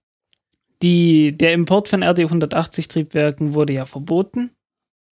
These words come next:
Der Einsatz davon wurde dann auch verboten. Äh, man hatte das dann irgendwie so formuliert, dass man gesagt hat,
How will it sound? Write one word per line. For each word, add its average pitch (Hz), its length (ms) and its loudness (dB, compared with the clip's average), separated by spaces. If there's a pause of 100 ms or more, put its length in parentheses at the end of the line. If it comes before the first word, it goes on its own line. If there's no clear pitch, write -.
(340)
Der 131 180 -2 (220)
Einsatz 180 800 0
davon 160 420 -4
wurde 151 320 -4
dann 139 240 -8
auch 185 380 0
verboten. 208 880 -2
Äh, - 60 -14
man 165 500 0 (1300)
hatte 165 360 2
das 165 200 -2
dann 151 160 -2
irgendwie 151 320 -2
so 151 180 0
formuliert, 156 640 -2
dass - 140 -14
man 147 160 -6
gesagt 139 500 -4
hat, 139 300 -4